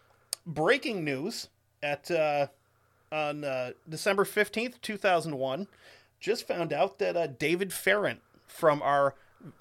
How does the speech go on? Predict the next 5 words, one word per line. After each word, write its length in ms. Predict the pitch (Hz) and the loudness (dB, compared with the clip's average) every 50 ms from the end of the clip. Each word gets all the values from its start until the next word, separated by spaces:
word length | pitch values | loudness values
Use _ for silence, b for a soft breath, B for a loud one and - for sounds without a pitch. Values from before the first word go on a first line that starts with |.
| _ - - | _ -10 -6
Highgate 520 | - - 175 185 180 175 196 196 160 147 | 0 4 6 6 6 6 4 4 4 2
Vampire 560 | 131 170 170 175 170 - - 190 175 175 160 156 | 2 4 4 4 4 2 4 6 6 6 6 6
Nerd 240 | 156 170 196 190 | 4 4 4 2
Fight 360 | - - 151 127 120 120 - - - _ _ _ _ _ _ _ _ _ _ _ _ _ _ _ _ _ - | 2 2 2 2 2 0 -4 -10 -18 _ _ _ _ _ _ _ _ _ _ _ _ _ _ _ _ _ -2
episode, 540 | 143 139 160 139 - - 127 123 139 143 | -2 -2 -2 -4 -2 0 0 0 0 0